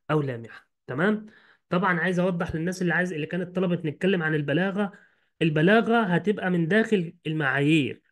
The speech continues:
فاهمني؟ يعني إيه، إحنا شا-، زي ما أنتوا شايفين على الشاشة المحسنات البديعة دي، ما هي دي من البلاغة، فكل الحاجات دي هنذكرها وإحنا إيه، بنشرح سوا إن شاء الله. فخلي بالك وركز معايا، المعنى الضمني هو المعنى الغير صحيح.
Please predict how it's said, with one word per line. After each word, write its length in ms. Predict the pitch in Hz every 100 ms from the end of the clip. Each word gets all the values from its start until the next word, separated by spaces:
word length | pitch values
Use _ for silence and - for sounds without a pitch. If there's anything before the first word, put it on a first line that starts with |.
| _
فاهمني؟ 640 | 135 127 170 202 214 214 - _ _ _ _
يعني 280 | 139 127 143
إيه، 300 | 143 139 127
إحنا 200 | - 147
شا-، 140 | 156
زي 220 | 139 147
ما 60 | 170
أنتوا 140 | 185
شايفين 260 | 160 156 190
على 160 | 165 147
الشاشة 320 | - 190 180
المحسنات 580 | 151 139 143 165 190 185
البديعة 300 | 160 160 180
دي، 100 | 185
ما 80 |
هي 40 | 170
دي 100 | 202
من 100 | 202
البلاغة، 540 | 175 170 202 151 123 - _ _ _
فكل 280 | 139 202 208
الحاجات 300 | 175 170 202
دي 100 | 190
هنذكرها 540 | 175 151 - 208 196
وإحنا 280 | 175 175 175
إيه، 280 | 170 190 185 _
بنشرح 380 | 156 185 170 -
سوا 220 | - 160
إن 60 | 143
شاء 180 | 160 135
الله. 240 | 120 120 _ _ _ _ _ -
فخلي 300 | 131 202 196
بالك 240 | 208 202
وركز 340 | 170 185 170
معايا، 200 | 147 147
المعنى 320 | 151 170 185 175
الضمني 520 | 160 214 220 226 185
هو 120 | 165
المعنى 420 | 160 185 196 196
الغير 200 | 175 175
صحيح. 560 | 180 151 - 120 -